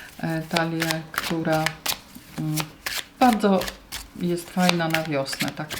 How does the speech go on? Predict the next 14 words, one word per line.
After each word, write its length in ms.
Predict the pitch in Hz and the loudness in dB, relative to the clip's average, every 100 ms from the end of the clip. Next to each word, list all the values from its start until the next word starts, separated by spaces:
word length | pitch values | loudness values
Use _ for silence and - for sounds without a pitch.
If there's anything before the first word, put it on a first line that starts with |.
| - - | -12 -12
tak 420 | - 180 - - - | -4 -4 -4 -12 -8
właśnie 400 | 151 151 - 151 | -6 -6 -8 -6
to 140 | - - | -6 -6
czuję. 280 | - - - 143 - - | -8 -6 -6 -10 -12 -6
I 80 | 175 | -6
zwykle 360 | 170 170 165 165 | -4 -4 -2 0
ją 80 | 160 | 2
wyciągam 640 | 160 156 160 147 143 135 | 0 -2 -2 -2 -2 -2
na 120 | 151 | -2
wiosnę 420 | 151 123 - - - - - - 156 - | -2 -4 -2 -4 -4 -6 -6 -4 -4 -2
<laughs> 680 | - 180 - - 302 294 247 | 0 -2 -2 -4 -2 -2 -2
z 40 | - | -2
jakiegoś 380 | - 151 156 | -2 -2 -4
schowka. 600 | 156 - 156 156 - - | -4 -2 -2 -2 -4 -6